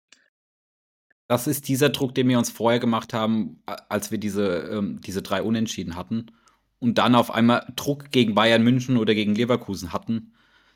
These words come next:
Äh, ja, und dann auch das Unionsspiel, ja. Also hätte man vorher vier Punkte mehr geholt, dann w-, wär's nie zu diesen,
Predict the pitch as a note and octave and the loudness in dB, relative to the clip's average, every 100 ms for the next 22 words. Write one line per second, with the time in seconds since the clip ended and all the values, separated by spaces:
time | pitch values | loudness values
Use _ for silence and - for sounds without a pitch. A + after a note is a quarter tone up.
0 | _ _ _ - - F2 F#2 D#2 F2+ - | _ _ _ -20 -6 -2 0 -2 -4 -8
1 | - - - - _ _ - _ _ _ | -12 -20 -20 -20 _ _ -20 _ _ _
2 | _ G2+ G2 F2 - _ _ _ A2+ A2 | _ -6 -4 -4 -8 _ _ _ 0 4
3 | A#2 A#2+ - A2+ - G#2 A2 A#2+ A#2+ E2 | 6 4 2 -2 -2 -2 0 -2 -4 -10
4 | E2 F#2+ D2 - _ _ _ _ _ _ | -8 -8 -8 -12 _ _ _ _ _ _
5 | - G#2+ G#2+ A#2 B2 D3 C#3 C3+ C#3+ C#3+ | -10 -8 -6 -4 0 4 4 4 6 6
6 | C#3 - - _ _ _ _ _ C#3+ B2 | 6 2 -6 _ _ _ _ _ -6 -2
7 | C3+ B2+ B2 C3 C#3 C3 C3+ B2 A#2 G2+ | -2 2 4 4 4 2 2 2 0 -2
8 | F#2+ G#2 - G2 A#2 A2 B2+ B2 B2+ A2+ | -6 -10 -10 -2 -2 0 -2 -2 -4 -6
9 | G#2+ A#2 G#2+ D#2+ - | -2 -2 -2 -4 -12